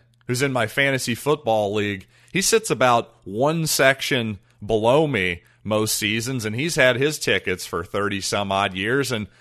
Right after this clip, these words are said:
well, he wasn't very pleased to report that he was moved all the way to the other side of the stadium. And, yeah, again, just wasn't thrilled. But you know what? Quite honestly, again, I was just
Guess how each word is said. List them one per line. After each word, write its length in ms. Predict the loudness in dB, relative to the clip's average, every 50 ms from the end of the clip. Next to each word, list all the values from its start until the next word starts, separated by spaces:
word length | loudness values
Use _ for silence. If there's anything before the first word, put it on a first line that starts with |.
| _ _ _ _ 0
well, 160 | 2 2 4
he 120 | 2 2 2
wasn't 320 | 2 2 2 0 0 2
very 220 | 2 2 2 2
pleased 460 | 0 -2 -2 0 0 0 0 0 0 2
to 60 | 2
report 480 | 0 2 6 6 6 6 6 4 4
that 240 | 4 4 4 2 0 -8 -18 -4 0
he 100 | 2 6
was 180 | 6 6 6 4
moved 320 | 2 4 4 4 6 8
all 220 | 8 8 8 8 6
the 80 | 4
way 180 | 4 6 6 6
to 40 | 4
the 140 | 4 2 4
other 220 | 4 4 2 2 2
side 260 | 2 4 4 4 4
of 60 | 2
the 80 | 0 -2
stadium. 680 | -2 2 4 4 4 4 2 2 0 0 0 -2 -4
And, 220 | -6 -8 -8 -10 -12 _ -20 -20 -20 _ _ _ _ _ _ 2
yeah, 160 | 4 4 4
again, 540 | 6 4 4 4 6 4 4 2 -2 -6 -6 -6
just 180 | -4 -4 0 4
wasn't 340 | 4 4 4 4 2 -4 -4
thrilled. 480 | -2 2 4 4 4 4 2 0 0
But 260 | 0 0 0 0 -2 -8 -14 -4
you 80 | 0 4
know 80 | 6
what? 240 | 6 6 6 4 4
Quite 240 | 4 6 6 8 8
honestly, 640 | 6 6 4 2 2 0 0 2 4 4 4 2 2
again, 320 | 2 2 4 4 4 4
I 220 | 4 2 4 6
was 200 | 6 6 6 4
just 420 | 2 0 0 0 0 -2 -6 -8